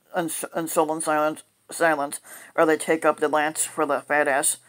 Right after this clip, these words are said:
and overwhelm committee hearings with, with the Trumpian word salad. Meanwhile, um, senators, um, who swore to be impartial jurors refused to hear actual evidence during an impeachment trial.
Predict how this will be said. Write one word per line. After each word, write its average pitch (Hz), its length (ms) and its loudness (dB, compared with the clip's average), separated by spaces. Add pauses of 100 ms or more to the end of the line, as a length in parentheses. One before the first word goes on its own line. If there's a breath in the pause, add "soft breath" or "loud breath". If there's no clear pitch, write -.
(260 soft breath)
and - 140 2
overwhelm 156 460 2
committee 151 340 -4
hearings 151 300 -6
with, 151 220 -4
with 160 160 -4
the 151 80 -2
Trumpian 151 420 -4
word 147 200 -2
salad. 139 460 -2 (1120 loud breath)
Meanwhile, 160 640 0 (600)
um, 160 300 6
senators, 170 640 2 (500)
um, 170 200 6
who 160 100 0
swore 170 340 4
to 160 100 2
be 160 300 2 (680 loud breath)
impartial 160 580 0
jurors 160 380 0
refused 160 320 -4
to 151 40 -8
hear 160 200 0
actual 160 320 -2
evidence 151 320 -4
during 160 180 -2
an 151 80 -8
impeachment 151 400 -6
trial. 143 400 0